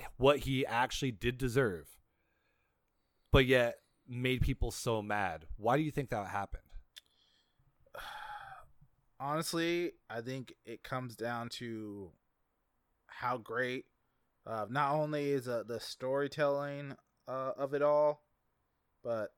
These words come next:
Speaker 2: how great the actors and, uh, and actresses did. I think, uh, Troy Baker, he, he just d-,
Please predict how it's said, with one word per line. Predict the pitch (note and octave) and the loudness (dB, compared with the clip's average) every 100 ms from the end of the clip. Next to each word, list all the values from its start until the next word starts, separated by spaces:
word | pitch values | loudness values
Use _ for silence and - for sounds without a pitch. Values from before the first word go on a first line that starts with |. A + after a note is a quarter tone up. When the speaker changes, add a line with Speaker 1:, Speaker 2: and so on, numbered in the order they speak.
| - | -10
Speaker 2:
how | C3 | -8
great | A#2+ C3+ A2+ | -4 -4 -4
the | F#2 | -4
actors | A2+ A#2 A#2 A2+ G#2+ G#2 - - _ - | -4 -6 -6 -8 -8 -10 -12 -16 _ -18
and, | G#2 G2+ F#2+ | -16 -14 -12
uh, | G2 G2+ F#2+ D#2+ - _ _ _ _ _ _ - | -12 -12 -12 -16 -20 _ _ _ _ _ _ -14
and | A#2 | -6
actresses | A#2 - G#2+ G#2+ | -6 -6 -12 -14
did. | G#2+ G#2+ G2 | -8 -8 -6
I | - A#2+ | -6 -6
think, | B2 A#2+ - _ _ _ _ - | -6 -8 -14 _ _ _ _ -10
uh, | A2 A2 G#2+ G#2 - _ - | -6 -6 -6 -8 -12 _ -10
Troy | - C#3+ | -2 0
Baker, | B2 C3+ - D#3+ D#3+ - _ | 2 0 0 -2 -2 -6 _
he, | - A#2 A2+ - - _ _ _ - | -12 -10 -10 -16 -20 _ _ _ -2
he | A#2 | 4
just | B2 A#2 | 6 8
d-, | B2 | 10